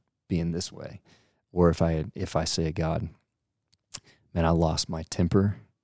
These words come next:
and I was a bad example before my kids. Would you forgive me?" I think there's something that redirects us. It doesn't just,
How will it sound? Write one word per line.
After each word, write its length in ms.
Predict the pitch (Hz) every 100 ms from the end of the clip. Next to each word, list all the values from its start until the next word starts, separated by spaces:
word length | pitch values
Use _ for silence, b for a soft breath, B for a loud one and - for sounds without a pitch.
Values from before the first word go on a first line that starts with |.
| _ _ _ -
and 100 | 90
I 40 |
was 140 | 87 87
a 40 |
bad 400 | 98 - 85 95
example 420 | 82 90 92 -
before 300 | - - 92
my 100 | 87 87
kids. 540 | - 95 95 101 - - -
Would 160 | 90
you 80 | 87
forgive 360 | - 87 85 85
me?" 100 | 85
I 60 | 87
think 180 | 143 -
there's 120 | -
something 300 | 101 87 85
that 140 | 82 87
redirects 560 | 90 85 85 87 -
us. 160 | - -
It 80 | -
doesn't 340 | 101 92 78
just, 380 | 92 90 -